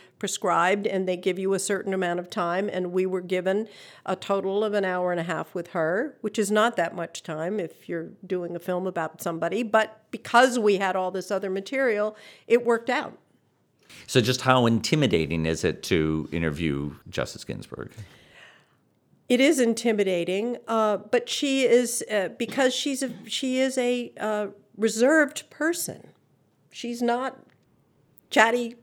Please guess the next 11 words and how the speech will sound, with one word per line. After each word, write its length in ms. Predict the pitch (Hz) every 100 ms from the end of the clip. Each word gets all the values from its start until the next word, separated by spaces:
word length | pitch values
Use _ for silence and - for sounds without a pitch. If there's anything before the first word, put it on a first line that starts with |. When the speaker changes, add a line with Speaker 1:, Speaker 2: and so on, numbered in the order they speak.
| -
Speaker 1:
Cathy. 460 | 311 285 269 233
<laughs> 400 | - - - -
She 160 | 180 269
Speaker 2:
Mm-hmm. 80 | 208
Speaker 1:
doesn't 460 | 269 277 311 262 - - -
fill 380 | - 269 254 247
the 80 | 240
spaces 560 | - 302 403 302 202
all 220 | 202 180 170
the 100 | 175
time. 500 | - 156 139 170